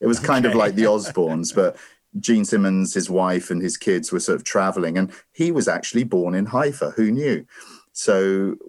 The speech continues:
Speaker 1: we, uh, were
Speaker 2: That's
Speaker 1: told
Speaker 2: right. I knew he was Jewish, but I, I'd forgotten
Speaker 1: Yeah,
Speaker 2: that. But
Speaker 1: and
Speaker 2: yeah, I,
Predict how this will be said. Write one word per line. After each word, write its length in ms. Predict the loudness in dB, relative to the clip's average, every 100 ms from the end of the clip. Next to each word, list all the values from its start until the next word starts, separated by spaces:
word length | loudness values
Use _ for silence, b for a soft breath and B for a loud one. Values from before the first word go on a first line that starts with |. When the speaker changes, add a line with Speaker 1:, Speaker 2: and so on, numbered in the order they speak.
| -10
Speaker 1:
we, 580 | -2 0 2 0 0 -4 -8 -6
uh, 340 | -2 0 -2 -2
were 120 | -2
Speaker 2:
That's 120 | 0
Speaker 1:
told 260 | 0 2 2
Speaker 2:
right. 520 | 0 0 -2 -6 -10 -8
I 100 | -6
knew 160 | -4
he 120 | -4 -4
was 180 | -6
Jewish, 440 | -6 -6 -4 -6 -8
but 180 | -12 -6
I, 140 | -6 -4
I'd 120 | -8
forgotten 440 | -10 -4 -4 -2
Speaker 1:
Yeah, 60 | -2
Speaker 2:
that. 200 | -2 0
But 80 | 0
Speaker 1:
and 80 | 0
Speaker 2:
yeah, 200 | -2 -4
I, 200 | -4 -8